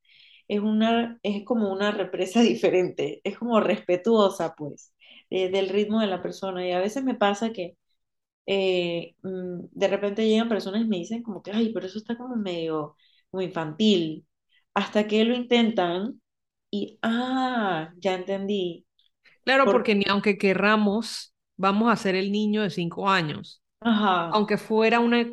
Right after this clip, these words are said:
Speaker 2: una actividad que la asociamos con cierta edad, ni queriendo vamos a ser esa persona que fuimos al hacer esa actividad hace muchos años atrás.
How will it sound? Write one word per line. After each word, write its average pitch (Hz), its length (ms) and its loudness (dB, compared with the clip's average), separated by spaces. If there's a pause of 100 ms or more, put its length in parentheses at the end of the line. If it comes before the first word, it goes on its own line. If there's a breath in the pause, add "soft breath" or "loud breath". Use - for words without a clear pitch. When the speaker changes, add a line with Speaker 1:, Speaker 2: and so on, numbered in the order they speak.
Speaker 2:
una 226 200 0
actividad 170 560 0
que 214 100 0
la 214 120 2
asociamos 190 680 -2
con 180 180 -4
cierta 170 420 -2
edad, 180 340 2 (600)
ni 214 260 4
queriendo 214 560 4
vamos 208 280 4
a 185 60 0
ser 175 180 -4
esa 185 240 -2
persona 165 640 -2 (580)
que 180 120 2
fuimos 175 640 -2 (320)
al 190 180 0
hacer 196 300 2
esa 208 160 2
actividad 160 500 2
hace 156 440 -4
muchos 180 460 0
años 156 260 -2
atrás. - 440 -8